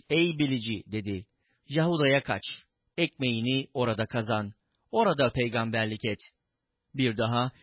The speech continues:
Beytil'de peygamberlik etme. Çünkü burası kralın kutsal yeri, krallık tapınağıdır." Amos, "Ben ne peygamberdim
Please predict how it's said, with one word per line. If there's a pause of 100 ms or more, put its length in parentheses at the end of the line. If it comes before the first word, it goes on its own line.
(120)
Beytil'de
peygamberlik
etme. (360)
Çünkü
burası (220)
kralın
kutsal
yeri, (300)
krallık (120)
tapınağıdır." (840)
Amos, (580)
"Ben
ne
peygamberdim